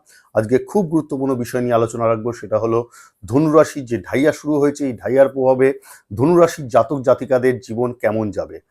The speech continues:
ধনুরাশির জাতক জাতিকাদের এই ঢাইয়ার সময় কি প্রভাবিত করবে তাদের জীবনে, হেলথ, ওয়েলথ, রিলেশন, এই সমস্ত বিষয় নিয়ে আলোচনা করব এবং অন্তিমে রেমেডিও নিয়ে আলোচনা করব।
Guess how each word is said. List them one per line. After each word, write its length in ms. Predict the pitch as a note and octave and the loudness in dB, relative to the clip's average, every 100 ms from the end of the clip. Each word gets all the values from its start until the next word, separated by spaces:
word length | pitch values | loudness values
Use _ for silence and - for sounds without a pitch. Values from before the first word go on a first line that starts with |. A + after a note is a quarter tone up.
| _ _ - | _ _ -6
ধনুরাশির 600 | G#2 C#3+ E3 D#3+ E3 D#3+ | 2 4 6 4 2 -2
জাতক 240 | B2+ A2+ C3 | 2 0 2
জাতিকাদের 560 | B2+ B2 A#2+ B2 B2+ B2+ - _ - | 0 0 0 2 2 0 -10 _ 0
এই 200 | D#3+ F#3+ | 2 2
ঢাইয়ার 300 | B2 C3 C3 | 2 4 2
সময় 360 | - B2 A#2+ A#2 | 0 -4 -4 -4
কি 140 | G3 F#3+ | -6 -4
প্রভাবিত 500 | D3 A#2+ A#2+ A#2 A#2+ | 2 2 2 0 -4
করবে 460 | A#2 A#2+ A2+ A2+ | -4 -4 -2 -2
তাদের 420 | A2 A2 G#2+ G#2+ | 2 2 2 -4
জীবনে, 420 | F#2+ A2+ A#2+ A#2+ B2 _ _ _ | -6 -6 -4 -4 -6 _ _ _
হেলথ, 320 | C3+ D#3+ D#3+ C3+ | 4 4 4 4
ওয়েলথ, 300 | C3+ B2 A2 | 4 4 0
রিলেশন, 480 | G#2+ A2 A2+ A#2+ A#2 | -2 -2 0 -2 -2
এই 120 | A#2 | -6
সমস্ত 400 | A2 - F3 - | -6 -4 -4 -4
বিষয় 280 | C#3+ B2 A#2+ | -8 -8 -6
নিয়ে 120 | A#2 | -4
আলোচনা 300 | A2 A2 A#2+ | -2 -4 -4
করব 360 | G#2+ A2+ A#2 A#2 - - - | -6 -4 -4 -6 -12 -12 0
এবং 200 | D#3 G3 C#3+ | 4 4 2
অন্তিমে 460 | C3+ C3+ C3+ B2+ | 0 2 0 2
রেমেডিও 440 | A2 A#2+ D3 D3+ D#3+ | 2 2 2 2 0
নিয়ে 160 | C#3 | 2
আলোচনা 360 | A#2 A2 B2 A2+ | 0 -2 -2 -4
করব। 340 | A2 G#2 A2 | -4 -4 -6